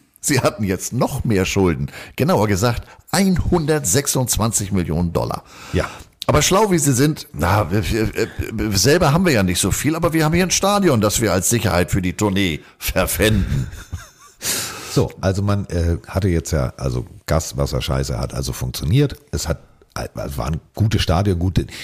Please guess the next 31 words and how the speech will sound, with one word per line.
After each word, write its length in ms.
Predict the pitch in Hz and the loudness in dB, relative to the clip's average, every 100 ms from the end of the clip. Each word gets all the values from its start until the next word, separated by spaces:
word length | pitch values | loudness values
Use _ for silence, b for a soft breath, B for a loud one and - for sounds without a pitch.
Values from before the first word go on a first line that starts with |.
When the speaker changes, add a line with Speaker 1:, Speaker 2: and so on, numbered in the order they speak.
| B | B
Speaker 2:
der 80 | 76 | -6
Parkplatz 420 | 71 65 - 69 | -4 -2 -2 -2
ist 140 | 76 - | -2 -6
ab 100 | - | -4
und 100 | 67 | -6
an 140 | 50 | -6
abgesackt, 500 | 53 - 76 67 - - | -8 -4 -2 -2 -4 -4
aber 100 | - | 0
darüber 280 | 98 107 | 2 2
müssen 120 | 95 98 | 4 2
Speaker 1:
Naja, 140 | 135 | 4
Speaker 2:
wir 40 | |
Speaker 1:
und 120 | 143 127 | 4 4
du 60 | |
musstest 420 | 127 143 - 117 | 2 2 0 0
auf 300 | - 95 - - | 2 0 0 -2
Alubänken 640 | 98 113 113 107 120 117 110 | 2 4 4 4 2 2 0
sitzen. 320 | 123 135 110 | 0 0 0
Wir 120 | 104 | 2
reden 220 | 101 117 | 2 2
von 180 | 101 90 | 2 2
Boston, 460 | 73 90 - 139 120 | 2 2 2 2 2
wir 80 | |
reden 180 | 95 101 | 2 2
jetzt 160 | 92 98 | 0 0
nicht 80 | 92 | -2
von 160 | 82 | -2
Kalifornien. 460 | 78 90 - 110 127 | 0 0 0 0 0
Sprich, 340 | - 135 123 | -2 -2 0
wenn 220 | 110 87 | 0 -2
kalt, 480 | 80 127 123 175 - | 0 2 4 2 -2